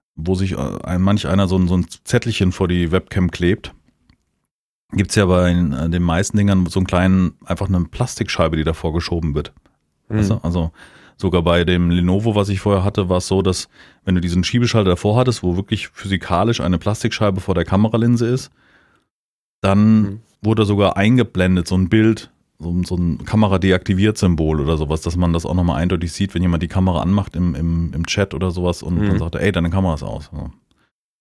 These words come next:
Speaker 1: Und das hast du ja nicht wirklich beim Handy und Co. Da ist ja die Linse immer offen, das Mikrofon rein theoretisch auch, also muss ja nur ein Schaltkreis das Ding einschalten. Also
Speaker 2: Ja, ja,
Speaker 1: auch
Speaker 2: eben.
Speaker 1: wenn du da irgendwie in deinen Sicherheitseinstellungen
Speaker 2: Einen
Speaker 1: was
Speaker 2: Impuls.
Speaker 1: einstellst, äh,
Speaker 2: Ja, ja.
Speaker 1: nee,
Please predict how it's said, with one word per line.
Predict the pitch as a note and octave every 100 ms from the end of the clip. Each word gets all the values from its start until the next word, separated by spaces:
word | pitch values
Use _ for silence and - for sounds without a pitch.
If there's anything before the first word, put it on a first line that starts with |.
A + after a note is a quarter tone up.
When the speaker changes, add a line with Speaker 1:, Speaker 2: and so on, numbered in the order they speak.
| _ _ _ _ _ _ _ -
Speaker 1:
Und | G#2
das | F#2
hast | B2 -
du |
ja | G#2+
nicht | G2 F#2 G2
wirklich | G#2 G2+ F#2
beim | F#2 F2
Handy | F2+ F#2 F2+
und | D2
Co. | F2+ F2+ E2
Da | F2
ist | F#2+
ja | F2+
die | F#2
Linse | G2+ F#2+
immer | E2 G2+
offen, | F2 A#2
das | F#2
Mikrofon | G2 G2+ F#2+ G#2
rein | F#2 F#2
theoretisch | F2+ F#2+ F#2 F2 F2
auch, | F#2 A#2
also | F2 F#2
muss | G2+ G2
ja | G2
nur | G2+ A2+ F#2
ein | F2+ F#2+ F#2+ F#2+ F2+ _ -
Schaltkreis | - G#2+ G#2 - G2 G#2
das | G2
Ding | G2
einschalten. | D2 G#2 - D2 C#2+ - D2 _ _ _
Also | - D#2+
Speaker 2:
Ja, | F#2
ja, | G2 A2 G#2+
Speaker 1:
auch | F#2+
Speaker 2:
eben. | G2
Speaker 1:
wenn | G#2
du | G2
da | G2+
irgendwie | F#2+ G2+ G#2
in |
deinen | G2+ F#2+
Sicherheitseinstellungen | A2+ B2+ G#2+ F#2 E2 G2+ G#2 F#2+
Speaker 2:
Einen | F2
Speaker 1:
was | -
Speaker 2:
Impuls. | A2
Speaker 1:
einstellst, | C#3+ - F#2+ G2 A2+ - -
äh, | C#2+ F#2+ G2
Speaker 2:
Ja, | F2+ E2
ja. | D#2
Speaker 1:
nee, | F2+ G2+ G2+ A2 A2